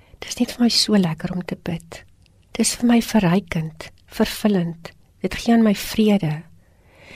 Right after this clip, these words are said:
Ja, dit raak elke aspek van my lewe. En wanneer ek klaar gebid het,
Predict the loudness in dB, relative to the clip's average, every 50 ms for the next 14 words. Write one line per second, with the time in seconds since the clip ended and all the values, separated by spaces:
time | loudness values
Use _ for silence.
0 | -20 -20 -4 _ 4 4 6 6 4 4 6 6 6 6 4 4 2 4 4 4
1 | 6 6 4 4 4 2 2 2 2 2 2 0 -2 0 2 4 4 4 4 4
2 | 4 4 4 4 2 0 -2 -4 -4 -6 -10 -18 -20 -20 -20 -20 -20 -6 _ 2
3 | 4 4 6 6 8 8 8 6 6 4 6 6 6 6 6 4 0 4 4 2
4 | 2 4 2 0 0 0 -4 -14